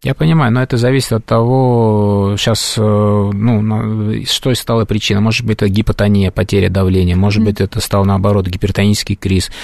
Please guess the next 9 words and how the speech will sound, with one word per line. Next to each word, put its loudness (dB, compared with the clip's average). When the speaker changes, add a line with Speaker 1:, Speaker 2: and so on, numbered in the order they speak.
Speaker 1:
может 0
быть, -2
это, 0
э, 2
падение 2
уровня 2
глюкозы, 0
да, 0
или, 0